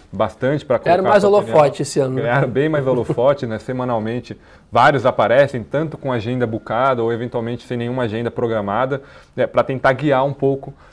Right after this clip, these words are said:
Speaker 1: é, as expectativas de mercado. Então, acho que não só hoje pode aparecer alguém, mas ao longo da semana você tem Ivan, você tem uma turma aí pra falar, sobretudo depois do dado do C P I, né, com a inflação na mão pra poder re-, dar um guidance um pouco melhor pro mercado.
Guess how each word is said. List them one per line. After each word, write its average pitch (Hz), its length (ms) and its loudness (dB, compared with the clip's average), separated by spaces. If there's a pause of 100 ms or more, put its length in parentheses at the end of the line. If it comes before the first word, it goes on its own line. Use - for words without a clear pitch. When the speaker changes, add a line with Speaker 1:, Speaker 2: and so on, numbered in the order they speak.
(120)
Speaker 1:
é, - 160 -8
as 107 140 -4
expectativas 120 560 -6
de 120 80 -8
mercado. 120 440 -6
Então, 139 280 -6 (240)
acho 95 140 -8
que 117 160 -4
não 127 220 -2
só 117 220 2
hoje 131 280 2
pode 113 180 0
aparecer 104 300 -4
alguém, 117 280 -6
mas 110 220 -6
ao 107 100 -2
longo 120 220 -2
da 113 80 -2
semana 110 340 -6
você 107 120 -8
tem 101 180 -12
Ivan, 120 300 -6
você 107 100 -12
tem 113 260 -10 (360)
uma 107 140 -6
turma 113 240 -6
aí 107 60 -6
pra 107 180 -2
falar, 120 580 -2
sobretudo 139 540 -4
depois 123 420 -6
do 113 80 -8
dado 107 260 -4
do 107 80 -12
C - 160 -14
P 104 140 -12
I, 104 200 -6
né, 101 100 -10
com 104 100 -14
a 101 40 -8
inflação 104 460 -10 (300)
na 117 180 -2
mão 104 200 -4
pra 113 120 -8
poder 104 280 -10
re-, 104 160 -10 (180)
dar 104 160 -8
um 110 140 -6
guidance 104 360 -8
um 104 40 -10
pouco 107 240 -12
melhor 98 160 -8
pro 107 120 -16
mercado. 107 340 -12